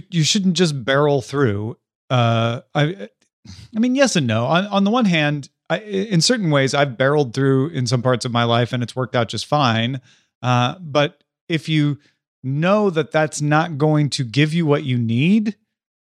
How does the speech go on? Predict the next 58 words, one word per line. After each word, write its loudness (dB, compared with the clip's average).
and, 0
and -2
you're 0
someone 2
who 2
has 0
a 0
perfect -2
idea 2
in 0
mind 2
of -2
what -2
you -2
want, 2
then, 0
uh, 2
not 0
compromising 0
on 2
that 2
and -2
re-, 4
trying -2
to -4
rearrange 2
the -2
rest 2
of -4
your -2
life 2
to -4
make 0
sure 0
that -4
that 0
works -2
in 2
a -2
way 0
that -2
actually 0
makes 0
you -2
a -4
better 2
person. 0
I -2
mean, 2
sounds 0
like 0
the -8
right 2
way 2
to 2
go -2
to -8
me. -6